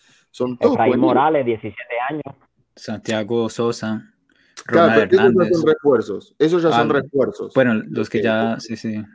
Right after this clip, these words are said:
Speaker 3: Bueno.
Speaker 1: Eh, lo que se, lo que, lo que, lo que estamos queriendo re-, eh, remarcar con esto es el estudio que hace Gabriel Heinze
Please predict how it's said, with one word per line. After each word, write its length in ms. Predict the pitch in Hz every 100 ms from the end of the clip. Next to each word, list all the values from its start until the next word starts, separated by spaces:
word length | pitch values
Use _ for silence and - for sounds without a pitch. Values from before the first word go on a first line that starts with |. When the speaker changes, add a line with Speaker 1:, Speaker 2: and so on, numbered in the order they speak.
| - - -
Speaker 3:
Bueno. 180 | 98 95
Speaker 1:
Eh, 640 | 110 104 101 98 92 - - _ _ _ _
lo 240 | - 117 113
que 120 | 117
se, 220 | 123 117 -
lo 160 | 120
que, 100 | 117 117
lo 200 | 120 120
que, 160 | 110 113 117
lo 240 | 120 120
que 160 | 107 113 - _ _
estamos 340 | 117 147 156
queriendo 260 | 147 151 147
re-, 380 | 127 120 113 110
eh, 20 |
remarcar 400 | 104 113 117 127
con 100 | 131
esto 180 | 143 156
es 160 | 135 -
el 160 | 113 110
estudio 600 | 110 - 175 160 123 104
que 140 | 107 110
hace 420 | 107 104 98 98
Gabriel 400 | 107 101 113 110
Heinze 460 | 123 117 113 107